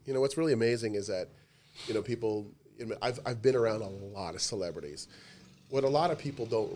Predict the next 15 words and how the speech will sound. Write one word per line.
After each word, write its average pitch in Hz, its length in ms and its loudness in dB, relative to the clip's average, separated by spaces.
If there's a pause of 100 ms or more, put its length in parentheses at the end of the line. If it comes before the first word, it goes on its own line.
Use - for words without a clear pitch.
realize 104 540 0
about 110 280 -6
the 107 80 -12
celebrities, 110 500 -2
it's 117 200 -8
not 143 280 0
the 123 60 -4
celebrity 117 520 -2
status 123 540 0
that - 140 -2
changes 101 400 -4
them. 107 140 -6
It's 110 100 -8
the 131 140 -6 (140)
idiots 147 680 2